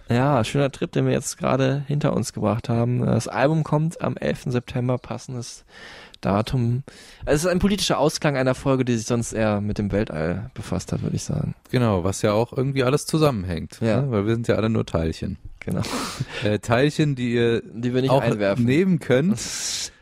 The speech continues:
Speaker 2: Ähm,
Speaker 1: nicht solltet.
Speaker 2: Die man aber nicht nehmen muss, um, ähm, sich von diesem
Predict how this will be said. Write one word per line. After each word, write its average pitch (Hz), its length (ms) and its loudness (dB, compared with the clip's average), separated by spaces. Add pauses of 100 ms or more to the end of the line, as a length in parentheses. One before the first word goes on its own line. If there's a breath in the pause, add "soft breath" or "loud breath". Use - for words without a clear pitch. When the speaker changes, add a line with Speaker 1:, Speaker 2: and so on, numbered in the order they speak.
(120)
Speaker 2:
Ähm, 123 240 2
Speaker 1:
nicht 185 240 2
solltet. 151 640 0
Speaker 2:
Die 123 140 -12
man 147 180 0
aber 139 180 -2
nicht 147 220 -6
nehmen 165 220 -2
muss, 226 420 0
um, 139 420 2
ähm, 127 400 -2
sich 120 460 -2
von 127 300 0
diesem 120 260 2